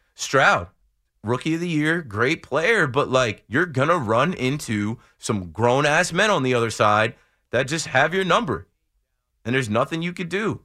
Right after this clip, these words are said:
Baker Mayfield, you had the opportunity. You threw it away, which is why multiple teams threw you away. Are you even coming back to Tampa Bay?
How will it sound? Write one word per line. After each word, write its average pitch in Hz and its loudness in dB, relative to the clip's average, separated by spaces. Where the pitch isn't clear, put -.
Baker 135 -2
Mayfield, 156 -2
you 104 -4
had 143 2
the 160 2
opportunity. 170 -2
You 113 -6
threw 123 -2
it 170 2
away, 180 0
which 120 -4
is 120 -4
why 120 2
multiple 143 0
teams 151 -4
threw 156 -6
you 208 -2
away. 165 0
Are 110 2
you 123 -4
even 170 -2
coming 170 2
back 185 0
to 151 -6
Tampa 190 0
Bay? 208 -2